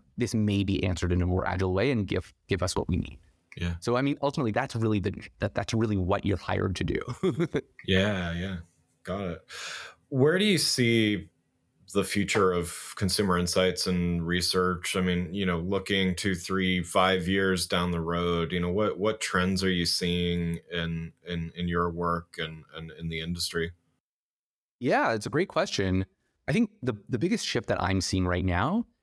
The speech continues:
Speaker 1: is a movement away from research projects and a movement towards platforms. So you, you, you used to need to hire a full service research agency every time you had a research question. So if you think about thirty years ago,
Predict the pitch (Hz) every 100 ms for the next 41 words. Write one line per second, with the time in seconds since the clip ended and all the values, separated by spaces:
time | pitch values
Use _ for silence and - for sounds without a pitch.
0 | _ 110 104 101 - 110 127 135 139 127
1 | 104 98 98 101 92 98 92 92 92 92
2 | - - - 92 110 202 254 - - _
3 | _ _ 107 104 - 104 107 107 107 101
4 | 104 90 87 90 87 80 - - - 90
5 | 87 - - - - - - _ _ _
6 | _ - 123 120 113 104 - 131 135 135
7 | 135 143 139 139 185 - 139 113 104 95
8 | 104 101 98 95 - 120 - 107 98 95
9 | 113 110 107 107 98 95 101 104 104 104
10 | 95 95 90 92 - - - - - -
11 | - - - _ - 110 113 123 101 95
12 | - _ - _ - 131 107 98 98 87
13 | 82 - -